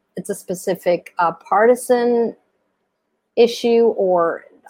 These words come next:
I have to do what, quote unquote, my boss tells me, or it's so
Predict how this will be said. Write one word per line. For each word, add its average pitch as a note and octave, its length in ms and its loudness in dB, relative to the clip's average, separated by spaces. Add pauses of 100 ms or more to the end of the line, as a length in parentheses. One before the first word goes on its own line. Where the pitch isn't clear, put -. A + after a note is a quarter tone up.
I G3 40 -8
have G3+ 260 -4
to F3+ 160 -6
do F#3 320 -2
what, F3+ 260 -2
quote G3 220 -2
unquote, F3+ 580 -4
my E3+ 400 -8
boss F3 540 -2
tells G3+ 360 -6
me, G3+ 360 -6 (100)
or E3+ 320 0 (500)
it's A3 500 2 (180)
so A#3+ 800 4